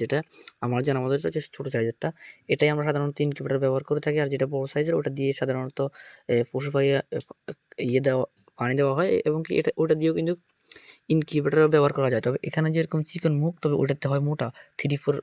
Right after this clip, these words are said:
যে পাইপের যে মোটা যে মুখটা হয় ওরকম মুখটা হয় আর কি, প্যাঁচ কাটা। আর এ-, এটাতে আপনার চিকন পাইপটা কিন্তু চাইলে ব্যবহার করতে পারবেন, এরকম পাইপটা কিন্তু ব্যবহার করতে পারবেন। এখানে অনায়াসে ব্যবহার করতে পারবেন,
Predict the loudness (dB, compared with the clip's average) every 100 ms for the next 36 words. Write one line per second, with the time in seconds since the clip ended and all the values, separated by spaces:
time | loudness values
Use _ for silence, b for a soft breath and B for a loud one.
0 | _ -6 0 2 2 0 0 0 -2 -4
1 | -6 -8 -4 -2 -2 -2 -4 -6 -6 -8
2 | B B B 2 2 -2 -2 -2 -2 -2
3 | -2 -2 -2 -4 -2 0 2 0 -2 -4
4 | -4 -2 -2 0 -4 -6 B B -4 0
5 | 2 2 2 0 0 2 2 2 -2 -4
6 | -6 -2 -2 -4 -12 _ _ _ _ _
7 | _ _ -12 _ -8 -2 0 0 0 0
8 | -2 -2 -2 -4 -2 -4 -2 -4 -4 B
9 | B -2 0 2 0 0 -2 -2 -2 0
10 | -2 -2 -4 -2 -2